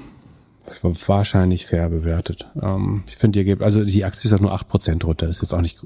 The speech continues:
also in Milliarden schon. Ach so, und sie haben noch ein Share Buyback, äh, Programm angekündigt in Höhe von zehn Milliarden. Das ist dann bei, äh, hundertachtzig Milliarden, aber eben, äh, etwas weniger als fünf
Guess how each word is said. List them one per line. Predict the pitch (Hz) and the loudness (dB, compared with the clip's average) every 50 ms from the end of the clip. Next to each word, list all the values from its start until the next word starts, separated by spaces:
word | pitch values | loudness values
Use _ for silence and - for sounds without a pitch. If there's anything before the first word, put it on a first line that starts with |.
| - _ _ - - | -20 _ _ -20 -20
also | - - 98 87 85 82 - _ _ _ _ _ _ - - _ _ _ _ _ _ _ | -8 -6 -4 -4 -4 -6 -10 _ _ _ _ _ _ -20 -20 _ _ _ _ _ _ _
in | - - 107 98 | -4 0 2 2
Milliarden | 92 90 87 90 90 95 98 95 | 2 2 2 0 0 0 0 0
schon. | - 104 101 - - - - | 0 -2 -2 -4 -8 -4 0
Ach | - 127 | 0 2
so, | - 131 | 4 4
und | 123 131 | 4 4
sie | 127 135 | 4 4
haben | 120 120 | 4 4
noch | 120 117 | 4 4
ein | 110 107 107 107 | 4 4 4 2
Share | 104 - - 113 113 | 2 4 4 4 4
Buyback, | 107 101 101 95 104 101 104 98 - - - _ _ _ _ | 4 2 2 2 4 4 2 0 -2 -4 -18 _ _ _ _
äh, | - - 101 98 92 | 0 2 4 4 4
Programm | 90 - - 101 - 98 104 120 131 127 - | 2 0 0 2 4 4 4 2 0 -2 0
angekündigt | - 110 123 120 120 - - 135 135 147 156 151 - - - _ - | 2 2 2 2 2 0 2 2 2 2 2 -2 -4 -10 -20 _ 2
in | - 110 | 4 4
Höhe | 101 107 107 98 | 6 4 4 2
von | - 104 101 | 2 2 2
zehn | 101 - 107 110 110 | 4 4 4 4 4
Milliarden. | 104 98 95 92 90 92 95 104 117 127 - - - - - - - - - - | 4 4 4 4 4 4 4 2 2 0 -2 -8 -16 -20 -20 -20 -20 -20 -6 0
Das | - 107 98 - | 2 2 2 2
ist | - 101 - | 0 2 2
dann | 107 104 101 101 101 101 | 4 4 4 4 2 2
bei, | 95 95 98 98 101 | 2 2 2 2 2
äh, | - - - 104 101 - 107 104 98 98 90 - | 0 2 2 2 2 2 2 2 2 2 2 2
hundertachtzig | 117 110 104 - - 101 - - 101 92 | 2 2 2 2 -2 -2 0 2 2 4
Milliarden, | 98 95 95 90 90 95 98 98 95 | 4 4 4 2 2 2 2 2 2
aber | - 92 92 95 92 92 92 92 90 - - | 2 2 2 2 4 4 2 2 0 0 0
eben, | 95 90 87 92 90 87 87 87 87 87 87 85 85 90 92 - _ _ _ _ _ _ _ _ _ _ _ _ _ | 0 2 2 2 2 4 4 4 2 2 2 2 0 -2 -4 -8 _ _ _ _ _ _ _ _ _ _ _ _ _
äh, | - - - - 90 90 90 90 87 87 | -2 0 2 2 2 4 2 2 2 2
etwas | - - - - - 90 90 - - - | 0 -2 0 0 2 2 2 0 -2 0
weniger | 90 87 87 87 87 87 82 87 85 - | 0 2 4 4 2 2 2 0 0 0
als | - 95 - | 0 -2 0
fünf | - - 85 - - | 2 2 2 2 0